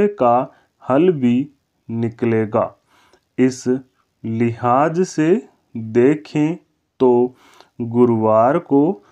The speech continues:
केंद्रीय गृह मंत्री की पहल का अपना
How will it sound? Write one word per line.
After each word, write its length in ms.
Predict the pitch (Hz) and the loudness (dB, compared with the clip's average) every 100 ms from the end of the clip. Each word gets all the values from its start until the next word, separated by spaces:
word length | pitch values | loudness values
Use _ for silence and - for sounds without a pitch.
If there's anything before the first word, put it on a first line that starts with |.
| _ _ - | _ _ 0
केंद्रीय 760 | 131 151 170 151 139 135 180 - _ - | 2 2 0 2 4 4 0 -6 _ -18
गृह 640 | 107 107 117 123 117 120 113 | -16 -6 -2 -2 -2 -6 -4
मंत्री 800 | 117 135 151 156 - 170 180 202 _ _ _ _ - | -2 0 -2 -4 -6 -4 -4 -6 _ _ _ _ -4
की 380 | 147 156 156 - _ _ _ - | -2 -2 -6 -12 _ _ _ -4
पहल 500 | 147 135 151 190 208 | -2 -2 0 0 0
का 460 | 220 143 131 160 - _ _ _ - | 0 0 2 0 -8 _ _ _ -4
अपना 600 | 143 - 127 107 110 156 | -4 -2 -2 -2 -4 -8